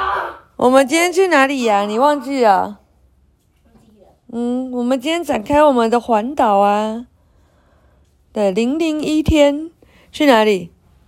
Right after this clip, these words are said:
Speaker 2: 去喵喵。
Speaker 1: 去喵喵，以后都不要带你出去玩了，反正你都不记得。我们今天去了东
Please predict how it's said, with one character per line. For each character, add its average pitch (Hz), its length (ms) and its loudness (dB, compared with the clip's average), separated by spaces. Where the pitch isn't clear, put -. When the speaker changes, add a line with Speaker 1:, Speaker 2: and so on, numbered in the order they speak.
Speaker 2:
去 302 320 -20
喵 277 240 -20
喵。 269 220 -20
Speaker 1:
去 339 240 -2
喵 311 240 2
喵， 294 560 2
以 226 180 -2
后 285 120 4
都 277 160 4
不 220 80 -2
要 233 120 4
带 247 200 0
你 190 120 -6
出 208 200 -8
去 214 120 -8
玩 190 280 -2
了， 185 240 -10
反 202 180 -2
正 233 140 2
你 220 140 0
都 208 160 2
不 185 120 -6
记 202 240 -4
得。 185 420 -4
我 - 60 -6
们 247 180 2
今 262 100 -4
天 359 140 0
去 370 140 4
了 339 80 6
东 339 340 0